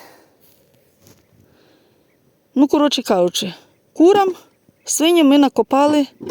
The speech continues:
скільки? Три сітки, три, е, три мішечки. Ну, добрих два здорових мішки.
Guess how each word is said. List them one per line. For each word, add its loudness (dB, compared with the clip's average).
скільки? -2
Три -2
сітки, -6
три, -2
е, 0
три -4
мішечки. -2
Ну, 2
добрих 2
два 0
здорових 0
мішки. -8